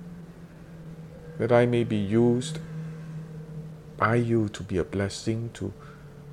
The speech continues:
nurture, to care for those whom you have entrusted to me. Father, today, begin that work in my life.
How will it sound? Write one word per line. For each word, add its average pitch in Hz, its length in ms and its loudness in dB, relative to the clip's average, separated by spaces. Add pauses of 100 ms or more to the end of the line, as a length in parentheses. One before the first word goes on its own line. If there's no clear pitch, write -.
(200)
nurture, 110 600 4
to 92 200 -4
care 107 380 0
for 101 160 -2
those 95 680 0 (460)
whom 107 120 0
you 98 100 4
have 90 120 4
entrusted - 600 -4
to 87 100 -4
me. 87 220 -4 (3250)
Father, 110 380 2
today, 104 640 2 (580)
begin 101 420 0
that 90 180 0
work - 280 -2 (360)
in 92 140 -10
my 87 120 -2
life. 90 480 -6